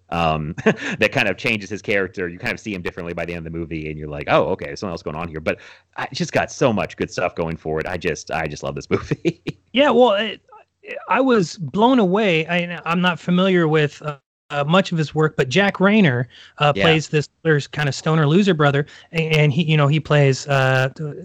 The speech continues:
Speaker 2: the boyfriend in Midsommar, the, you know, the bear suit boyfriend. Um,
Speaker 1: <laughs>
Speaker 2: and I, I mean, I, I was blown away, like, so impressed with this guy's chops. Like, he can do it all, obviously. Um, and it, it is, I really, I do love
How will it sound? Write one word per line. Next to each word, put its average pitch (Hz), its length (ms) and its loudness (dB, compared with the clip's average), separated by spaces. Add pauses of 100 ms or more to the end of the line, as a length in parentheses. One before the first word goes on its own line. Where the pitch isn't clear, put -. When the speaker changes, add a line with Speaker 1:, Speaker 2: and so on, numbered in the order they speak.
Speaker 2:
the 147 160 -2
boyfriend 143 520 2
in 135 200 2
Midsommar, 156 600 2 (160)
the, 143 160 -12
you 143 100 -2
know, 123 120 -4
the 123 100 -6
bear 147 180 2
suit 135 360 -2
boyfriend. 135 500 0 (400)
Um, 139 320 4 (240)
Speaker 1:
<laughs> - 220 -18
Speaker 2:
and 185 440 2
I, 214 200 -4 (340)
I 185 80 4
mean, 196 160 6
I, 180 340 0
I 170 100 4
was 190 220 4
blown 262 380 4
away, 254 380 6
like, 151 420 0 (600)
so 233 460 2
impressed 202 560 2
with 165 140 0
this 165 180 -2
guy's 180 540 2
chops. 208 500 0
Like, 147 180 -2
he 165 120 -4
can 170 140 -2
do 185 140 6
it 180 60 6
all, 220 180 4
obviously. 127 680 0 (420)
Um, 147 320 0
and 185 260 2 (200)
it, 190 200 0
it 208 160 4
is, 208 220 4
I 160 80 2
really, 185 500 2
I 160 140 2
do 185 280 2
love 151 640 2